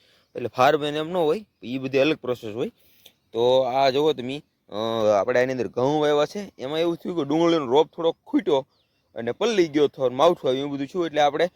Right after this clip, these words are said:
ઘઉંનું વાવેતર અહીંયા જે કરી નાખ્યું સરસ મજાનું. ઓલી બાજુ ડુંગળી છે, એ પણ હું તમને હાલો બતાવું. એમાં પ્રોબ્લેમ ઈ છે, જો હું હાલવા જાય ને તો ખૂટી જવાનું થઈ છે ખરું, કેમ કે બે દિવસ પહેલા પાણી પાયું એટલે ખૂટી ગયું છે એવું બધું. જોવો મારા ચપ્પલનું વજન જોવો તમે એક વખત,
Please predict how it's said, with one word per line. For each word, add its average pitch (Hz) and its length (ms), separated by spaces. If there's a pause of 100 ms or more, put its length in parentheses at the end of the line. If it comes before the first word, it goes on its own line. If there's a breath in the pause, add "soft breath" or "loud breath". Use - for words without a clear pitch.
(280)
ઘઉંનું 190 300
વાવેતર 156 320
અહીંયા 139 180
જે 131 140
કરી 233 300
નાખ્યું 151 320
સરસ 156 220
મજાનું. 143 340
ઓલી 185 180
બાજુ 147 240
ડુંગળી 202 360
છે, 175 80
એ 180 100
પણ 175 140
હું 165 140
તમને 156 160
હાલો 160 180
બતાવું. 175 400 (420)
એમાં 170 160
પ્રોબ્લેમ 175 500
ઈ 190 100
છે, 180 180
જો 170 80
હું 160 80
હાલવા 156 400
જાય 196 120
ને 190 60
તો 160 80
ખૂટી 185 480
જવાનું 165 720 (140)
થઈ 139 180
છે 147 340
ખરું, 127 400
કેમ 117 160
કે 123 120
બે 127 160
દિવસ 123 240
પહેલા 123 180
પાણી 135 260
પાયું 160 320 (720 soft breath)
એટલે 147 180
ખૂટી 175 360
ગયું 123 240
છે 135 120
એવું 127 220
બધું. 120 120
જોવો 123 220
મારા 110 200
ચપ્પલનું 120 540
વજન 131 340
જોવો 117 240
તમે 110 220
એક 110 100
વખત, 135 280